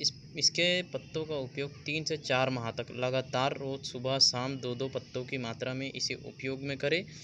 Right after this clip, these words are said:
गारंटी आपका तीन से चार माह में पथरी निकल जाएगी। शर्त यह है दोस्तों कि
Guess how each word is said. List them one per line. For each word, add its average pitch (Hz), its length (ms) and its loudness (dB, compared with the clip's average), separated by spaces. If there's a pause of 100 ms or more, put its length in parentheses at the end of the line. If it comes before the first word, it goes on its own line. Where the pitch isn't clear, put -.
(600)
गारंटी 139 500 2 (180)
आपका 143 500 0
तीन 139 320 -2
से 139 220 2
चार 131 360 0
माह 123 220 -2
में 131 180 -2 (120)
पथरी 135 400 -4 (240)
निकल 127 280 4
जाएगी। 110 300 0 (560)
शर्त 156 340 0
यह 156 160 2
है 165 120 4
दोस्तों 160 360 0
कि 170 240 -2